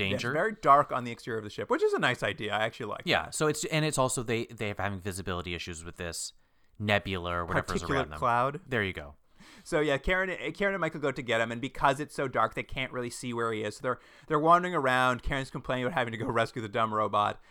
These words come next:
Speaker 2: and then Art chooses this moment to prank her. He, like, kind of jumps out of the dark and yells, "Ah, I'm an alien!" And K-, Karen just, like, reacts instinctively and, like, kicks him off and just kicks him into space. And what we <laughs> see is,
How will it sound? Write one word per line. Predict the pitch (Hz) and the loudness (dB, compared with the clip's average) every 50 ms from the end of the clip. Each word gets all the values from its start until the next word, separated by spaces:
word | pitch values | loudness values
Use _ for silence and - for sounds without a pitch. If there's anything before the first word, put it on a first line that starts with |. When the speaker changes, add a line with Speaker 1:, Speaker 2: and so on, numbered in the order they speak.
| - - - _ _ | -20 -20 -20 _ _
Speaker 2:
and | 123 131 131 131 | 0 0 0 2
then | 135 143 135 123 113 - _ - _ - _ - - - _ | 2 2 2 0 -2 -10 _ -20 _ -20 _ -20 -20 -4 _
Art | 135 143 160 165 - - | 6 6 6 6 2 -2
chooses | - 180 165 160 143 147 143 135 | -2 0 0 0 -2 -4 -8 -6
this | 131 139 123 | -6 -6 0
moment | 139 135 131 127 127 110 | 2 2 4 4 0 -4
to | - 131 117 | -4 -4 -4
prank | 107 - - 143 127 127 143 147 | -4 -2 0 0 2 2 0 0
her. | - 190 190 185 196 202 - - - _ _ - - | 0 2 2 2 0 -2 -6 -16 -20 _ _ -10 -6
He, | 139 139 135 | -4 2 4
like, | 131 127 117 - | 4 4 4 4
kind | - 160 139 | 0 -2 -2
of | 113 107 | -2 -4
jumps | 101 - 143 143 151 - | 2 4 4 4 4 2
out | 170 147 | -2 -2
of | 135 | 0
the | 135 120 | -4 0
dark | 107 117 120 123 120 - | 6 8 8 8 6 2
and | 127 117 | -4 0
yells, | 113 113 113 110 104 101 - _ _ - | 4 4 4 4 4 0 -6 _ _ 4
"Ah, | 202 202 196 175 151 147 | 6 8 10 10 8 8
I'm | 156 165 | 6 4
an | 165 160 151 | 0 -4 -2
alien!" | 175 202 208 190 165 139 127 117 113 107 101 - - _ _ _ _ - | -2 0 0 0 0 0 0 0 0 -2 -4 -10 -14 _ _ _ _ -2
And | 139 135 135 131 - | 0 0 0 -4 -12
K-, | - - - 156 | -20 -16 -16 -6
Karen | - - 196 185 170 151 | 2 2 2 2 2 -2
just, | 156 - | -2 0
like, | 160 143 - | 0 -2 0
reacts | 127 135 131 131 127 - | 2 4 4 4 2 0
instinctively | 143 113 - 147 143 135 - 117 113 117 117 113 98 | -6 -8 -6 -6 -6 -6 -6 -6 -2 -2 -2 0 0
and, | 113 113 113 107 | -2 -2 -2 -2
like, | 107 104 104 - _ | -4 -4 -4 -4 _
kicks | - - 175 160 - - | 2 2 2 2 4 0
him | 156 131 123 | 2 6 8
off | 123 127 139 156 151 - | 8 10 8 8 6 0
and | 131 120 | -6 -6
just | 120 - | -6 -8
kicks | - - 151 143 - | -2 -4 -4 -2 -2
him | 147 - - | -8 -8 -6
into | 120 117 120 - 131 | -6 -6 -4 -6 -8
space. | - - 123 123 127 139 - | -6 -2 0 0 0 0 -4
And | 110 120 | -6 0
what | 123 123 110 | 0 0 0
we | 131 117 | 0 -4
<laughs> | |
see | - - - 175 143 | -4 0 0 0 0
is, | 127 | 0